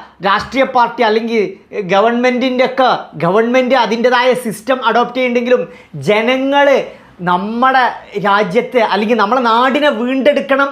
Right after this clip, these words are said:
എന്നുള്ള നന്മ നിറഞ്ഞ മനസ്സോടെ മുന്നോട്ട് വന്നുകൊണ്ടാണ്. നിങ്ങൾ ഏതൊരു വിഷയം എടുത്തു നോക്കൂ, നന്മ നിറഞ്ഞ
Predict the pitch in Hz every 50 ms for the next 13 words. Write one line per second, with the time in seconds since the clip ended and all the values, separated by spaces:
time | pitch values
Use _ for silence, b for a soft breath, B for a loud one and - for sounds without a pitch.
0 | 247 254 254 277 277 269 247 214 B B B B B - 190 214 220 240 254 277
1 | 302 330 320 311 302 302 294 302 320 311 277 262 247 269 254 262 - - - 302
2 | 285 294 302 302 277 208 - - - _ _ _ _ _ _ _ _ - 165 180
3 | 190 220 233 - 269 254 240 233 254 262 254 269 269 262 240 180 147 - - b
4 | b b b b b b _ - - 202 185 185 180 180 196 233 269 277 269 208
5 | 170 - - - - - 170 151 151 170 202 220 247 262 220 277 285 277 285 254
6 | 226 202 - 226 247 269 269 254 202 180 - 262 254 240 226 233 240 240 240 233
7 | 226 B B B B B B - 151 160 170 180 196 214 233 254 277 285 277 247
8 | 247 240 233 240 240 254